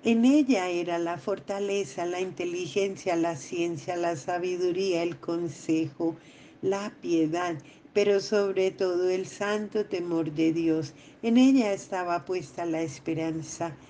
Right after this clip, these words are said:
"He aquí la esclava del Señor, hágase en mí según su palabra". Ella dijo sí, y en su vientre brilló la luz para el mundo.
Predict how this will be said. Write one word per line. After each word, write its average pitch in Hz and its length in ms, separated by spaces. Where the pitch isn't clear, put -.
"He 190 180
aquí 180 360
la 165 200
esclava 196 680
del 170 260
Señor, 190 600
hágase 175 600
en 175 160
mí 175 180
según 165 440
su 160 200
palabra". 160 800
Ella 240 360
dijo 190 440
sí, 190 420
y 214 140
en 208 120
su 202 320
vientre 202 640
brilló 180 460
la 170 180
luz 190 380
para 202 320
el 208 120
mundo. 151 560